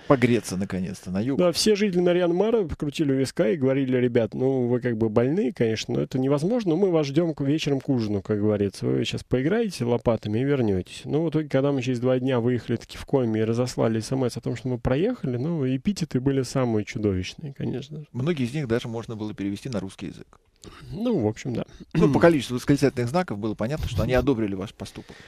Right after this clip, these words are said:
Speaker 2: Ну да, вот. И, кстати говоря, нам в Нарьян-Маре вручили, э, флаг, который надо было сфотографировать, растянуть над Новороссийской бухтой. И мы через четыре недели сделали, отправили,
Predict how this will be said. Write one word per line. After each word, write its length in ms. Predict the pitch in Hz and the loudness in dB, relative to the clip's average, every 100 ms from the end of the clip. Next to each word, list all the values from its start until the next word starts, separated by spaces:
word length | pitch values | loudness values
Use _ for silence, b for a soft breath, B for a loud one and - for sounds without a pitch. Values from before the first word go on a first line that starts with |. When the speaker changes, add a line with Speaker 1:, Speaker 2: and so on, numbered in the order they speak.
| B - | B -8
Speaker 2:
Ну 120 | 247 | -4
да, 200 | 156 110 | -2 0
вот. 340 | 110 151 135 131 | -2 0 -2 -2
И, 560 | - 151 175 156 156 139 | -2 0 0 0 0 0
кстати 300 | - 143 135 | -2 -2 0
говоря, 320 | 135 139 131 | 2 2 2
нам 260 | 127 120 | 0 0
в 60 | 117 | 0
Нарьян-Маре 520 | 127 135 139 135 117 | 2 2 2 2 0
вручили, 500 | 110 131 - 123 110 | 0 -2 -2 -2 0
э, 1080 | 110 - 123 117 117 123 120 120 120 - 143 - | 0 0 0 2 2 2 0 0 -4 -6 -6 -2
флаг, 400 | 139 185 - - B B B B - | 2 2 -2 -12 B B B B -6
который 280 | 123 131 135 | -2 0 2
надо 240 | 135 123 | 2 0
было 640 | 120 123 117 113 113 - 135 | 0 0 2 2 0 -2 -6
сфотографировать, 840 | 135 - 120 117 - 165 147 120 | -12 -4 -2 0 0 0 0 0
растянуть 640 | 120 113 - 127 143 139 - | -2 -4 -2 -2 -2 -4 -6
над 500 | 113 120 120 117 113 | -2 0 2 0 0
Новороссийской 800 | 117 113 117 127 123 135 - 120 | -2 0 2 2 0 -6 -4 -2
бухтой. 480 | 127 113 - - 107 | 0 -2 -4 -8 -6
И 40 | |
мы 200 | 110 131 | -2 -2
через 220 | - 127 | -2 -6
четыре 320 | - - 135 120 | -6 -4 -2 -2
недели 360 | 117 117 113 | -2 -2 -2
сделали, 420 | 110 120 170 160 110 | -2 -2 0 2 0
отправили, 640 | - 123 131 113 110 | 0 0 2 2 -2